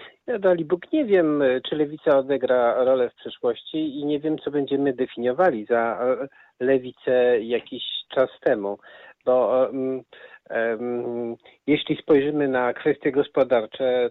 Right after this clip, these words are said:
to, e, lewicą równie dobrze może być Prawo i Sprawiedliwość. Natomiast w ostatnich, to się, to, co się stało w ostatnich, e,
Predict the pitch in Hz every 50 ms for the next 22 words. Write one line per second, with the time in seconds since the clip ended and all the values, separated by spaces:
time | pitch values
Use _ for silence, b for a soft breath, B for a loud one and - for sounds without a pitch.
0 | _ - 123 113 113 117 117 113 123 123 117 113 110 110 113 120 120 - - 156
1 | 160 156 156 147 151 165 - - 170 156 151 151 143 147 147 139 135 135 123 123
2 | 131 131 123 127 120 120 127 113 - 123 - - - - - - - 131 120 110
3 | - 131 131 117 107 113 113 - - - 120 107 107 101 - - 95 90 - -
4 | - - - 139 143 - - 214 240 214 180 165 156 170 170 - - 220 214 -
5 | 226 190 - - - - - - - - 294 - 320 269 - - _ - - -
6 | - 180 - - 269 - 254 196 - - 220 220 208 190 175 170 165 - - 180
7 | 175 - - 170 160 - - - - 147 143 139 135 135